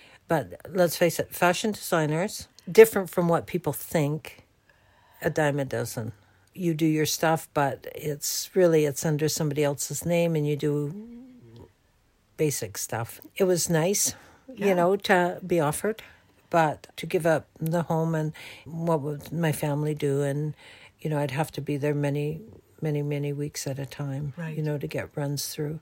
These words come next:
Speaker 1: that it was a decision I made, uh, you know, to, to give it up and, and retire from that.
Speaker 2: At that point, when you retired from all of that,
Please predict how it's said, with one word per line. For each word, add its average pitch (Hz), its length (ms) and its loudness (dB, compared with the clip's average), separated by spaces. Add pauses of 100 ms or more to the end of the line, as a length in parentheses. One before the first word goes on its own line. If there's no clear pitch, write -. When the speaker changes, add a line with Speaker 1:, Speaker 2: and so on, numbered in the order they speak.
(540)
Speaker 1:
that 143 180 -2
it 143 160 -6
was 170 200 2
a 175 60 4
decision 147 640 -4 (340)
I 160 120 -4
made, 151 380 -4 (280)
uh, 180 220 -8 (120)
you 226 200 -8
know, 165 160 -4
to, 165 320 -6 (260)
to - 140 -12
give 160 160 -6
it 156 100 -2
up 156 260 -6
and, 170 260 -8 (920)
and 180 320 -4
retire 170 340 2
from 165 240 -4
that. 147 340 -6 (840)
Speaker 2:
At 294 140 0
that 403 220 0
point, 156 540 -2
when 170 200 4
you 151 80 2
retired 143 600 -2
from 135 300 -4
all 131 200 0
of 120 120 -8
that, 127 320 -4